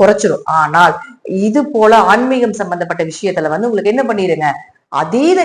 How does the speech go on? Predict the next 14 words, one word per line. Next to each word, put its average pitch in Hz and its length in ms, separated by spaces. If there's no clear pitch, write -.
ஞானத்தை 202 340
குறிச்சு 185 320
அதுல 233 260
வந்து 247 180
உங்களுக்கு 196 300
நல்ல 240 480
பப்ளிசிட்டி 208 540
பண்ணி 175 140
கொடுக்கறதுக்கு 165 400
உண்டான 156 260
வாய்ப்பையும் 175 460
ஏற்படுத்தி 170 340
கொடுத்து 151 280
விடுவார். 151 360